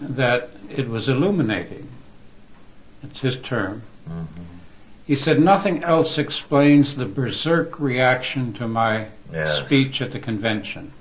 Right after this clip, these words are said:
Speaker 2: Mm-hmm. Well,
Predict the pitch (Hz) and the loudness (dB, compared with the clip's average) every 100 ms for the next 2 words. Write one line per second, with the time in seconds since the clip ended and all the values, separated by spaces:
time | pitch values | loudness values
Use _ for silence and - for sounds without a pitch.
0 | - - - - - - - - - - | -20 -20 -20 -20 -20 -20 -20 -20 -20 -20
1 | - - - 80 73 71 71 95 98 - | -20 -20 -18 -16 -16 -16 -18 -18 -18 -20
2 | - - - - - - - - - - | -20 -20 -20 -20 -20 -20 -20 -20 -20 -20
3 | - - - - - - - - 98 107 | -20 -20 -20 -20 -20 -20 -4 4 8 8
4 | 131 - | 8 2